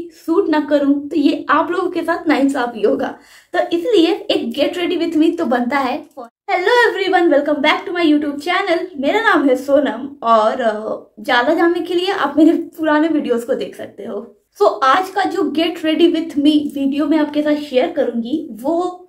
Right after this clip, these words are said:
है from brand Pilgrim। कंफ्यूज कि makeup कहाँ से आ गया, तो yes, Pilgrim एक स्किन केयर brand भी है और recently इन्होंने अपना makeup collection launch किया है। लेकिन हाँ, ये सिर्फ makeup नहीं है, इसमें आपको स्किन केयर की खूबियां भी मिलेगी।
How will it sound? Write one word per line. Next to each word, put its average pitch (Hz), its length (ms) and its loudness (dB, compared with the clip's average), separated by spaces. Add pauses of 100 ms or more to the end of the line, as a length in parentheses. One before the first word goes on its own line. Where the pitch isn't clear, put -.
(160)
है 269 480 0
from 302 280 2
brand 254 460 -2 (280)
Pilgrim। 302 440 2 (220)
कंफ्यूज 277 580 0 (100)
कि 294 80 0
makeup 240 320 0
कहाँ 277 220 0
से 233 60 -4
आ 214 120 -2
गया, 202 160 0 (400)
तो 302 60 -2
yes, 240 320 2 (340)
Pilgrim 294 480 -4
एक 311 180 -4
स्किन 254 400 -6
केयर 302 200 2
brand 254 320 2
भी 247 120 -2
है 254 160 0
और 254 380 -2
recently 294 420 -6 (140)
इन्होंने 247 420 -4
अपना 294 240 -6
makeup 254 500 -2
collection 269 580 -4 (320)
launch 269 460 4
किया 247 280 2
है। 240 260 -6 (240)
लेकिन 311 280 2
हाँ, - 520 -2
ये 285 180 -2
सिर्फ 359 420 -4
makeup 277 420 0
नहीं 285 400 4
है, - 280 -6
इसमें 320 320 -6
आपको 294 400 -4
स्किन 320 400 -2
केयर 349 200 -6
की 403 140 2
खूबियां 302 540 2
भी 277 140 0
मिलेगी। 190 640 -8